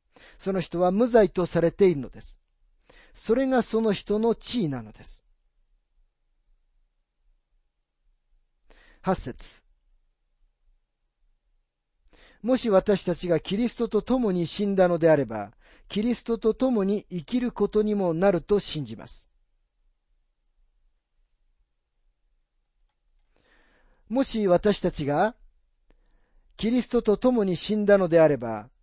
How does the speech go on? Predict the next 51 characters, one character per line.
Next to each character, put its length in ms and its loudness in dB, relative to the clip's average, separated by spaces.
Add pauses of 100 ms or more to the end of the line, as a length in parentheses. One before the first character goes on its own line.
(160)
私 320 -2
た 120 -4
ち 140 -6
は 100 2
今 220 2
も 280 -8 (220)
将 340 0
来 200 4
も 260 -12 (240)
主 240 -8
と 160 2
共 320 2
に 180 -2
生 120 -8
き 160 -4
る 100 -4
こ 160 -2
と 140 0
に 120 0
な 140 4
る 60 0
の 140 -12
で 120 -20
す。 180 -20 (1700)
今 140 2
日 180 -2
私 300 0
た 100 -4
ち 100 -6
は 120 2
主 180 -4
の 140 2
よ 180 2
み 160 0
が 180 2
え 40 4
り 100 0
の 180 0
命 440 0
を 100 0
共 300 -4
有 180 -2
し 100 -10
て 120 -6
お 100 -4
り、 260 -4 (320)
い 120 -4
つ 80 -12
の 120 -2
日 140 -4
か 300 -10